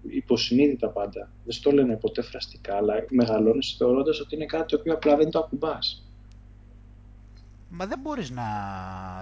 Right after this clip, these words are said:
Speaker 2: Δεν μπορείς γιατί είναι ιερα-, γιατί δεν αλλάζει η ιεραρχία, δεν μπορείς, γιατί η ιεραρχία θέλει αίμα για να αλλάξει, όπως ξέρουμε. Πώς θα το, το ακουμπήσεις; Πρέπει να γίνει μετά και βάλει ότι εσύ δεν έχεις πάει κάπου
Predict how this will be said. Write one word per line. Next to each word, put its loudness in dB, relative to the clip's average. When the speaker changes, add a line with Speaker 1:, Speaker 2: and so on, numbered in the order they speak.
Speaker 2:
Δεν -10
μπορείς -8
γιατί -8
είναι -8
ιερα-, -4
γιατί -8
δεν -8
αλλάζει 2
η -6
ιεραρχία, -4
δεν -10
μπορείς, -8
γιατί -12
η -6
ιεραρχία -6
θέλει -2
αίμα -4
για -8
να -10
αλλάξει, -10
όπως -16
ξέρουμε. -14
Πώς -8
θα -12
το, -14
το -14
ακουμπήσεις; -14
Πρέπει -10
να -10
γίνει -12
μετά -8
και -4
βάλει 0
ότι -8
εσύ -8
δεν -6
έχεις -4
πάει -2
κάπου -4